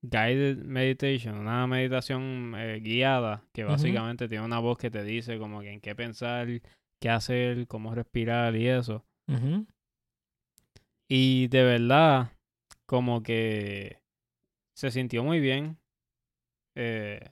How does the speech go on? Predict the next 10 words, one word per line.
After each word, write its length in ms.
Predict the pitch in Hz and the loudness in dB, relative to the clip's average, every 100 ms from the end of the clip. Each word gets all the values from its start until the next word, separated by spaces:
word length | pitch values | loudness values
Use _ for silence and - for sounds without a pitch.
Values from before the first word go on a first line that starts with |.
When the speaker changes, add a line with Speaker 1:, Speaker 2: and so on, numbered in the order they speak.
| _ | _
Speaker 1:
especialmente 880 | 131 - 135 143 143 160 170 175 160 | -6 0 0 2 2 2 0 0 0
porque 320 | 143 131 127 | 0 -2 0
hay 80 | 120 | 0
veces 340 | 123 139 165 | 0 -2 -2
que 160 | - 139 | 0 0
uno 440 | 131 143 147 135 | 0 -2 -2 -2
se 140 | 127 123 | -4 -4
siente 400 | 123 131 143 135 | -4 -4 -4 -2
como 280 | 131 123 113 | -2 -4 -4
que 220 | 113 | -6